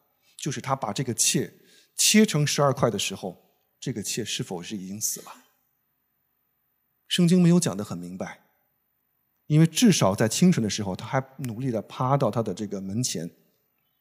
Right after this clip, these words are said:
是这个妾那个时候已经死了，还是这个利未人把他杀死，斩成了十二块？经文没有直说。我也一直很难找到这个答案。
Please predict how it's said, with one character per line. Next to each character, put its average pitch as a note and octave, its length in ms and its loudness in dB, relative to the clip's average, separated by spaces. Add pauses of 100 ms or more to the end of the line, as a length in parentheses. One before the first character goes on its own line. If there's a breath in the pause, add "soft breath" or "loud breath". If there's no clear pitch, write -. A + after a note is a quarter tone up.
(840 loud breath)
是 - 160 4
这 G#3+ 100 4
个 D#3+ 120 4
妾 E3 180 2
那 D3+ 160 2
个 C3 60 -2
时 C3 120 -6
候 B2 140 -4
已 C3+ 160 -4
经 G#3+ 180 6
死 - 260 2
了， D2+ 220 -16 (300)
还 - 180 -14
是 A2 140 -10
这 B2 140 -8
个 A2 80 -10
利 C3 180 -4
未 A2+ 100 -10
人 F#2 160 -16
把 - 120 -20
他 F2+ 100 -20
杀 F#2 320 -10
死， - 220 -10 (480)
斩 D#2+ 180 -2
成 F#2 160 -10
了 E2+ 80 -10
十 - 160 -2
二 D#2+ 140 -10
块？ - 200 -10 (880)
经 A#2 200 -4
文 G#2+ 120 0
没 G2 140 -2
有 F#2 120 -8
直 - 180 -16
说。 - 180 -14 (1400)
我 C3 140 4
也 C3 80 6
一 D#3+ 120 2
直 B2+ 180 2
很 F#2+ 200 -2
难 G2+ 180 0
找 E2 140 -4
到 F2+ 120 -4
这 - 120 -10
个 F2 60 -10
答 - 160 -14
案。 - 180 -16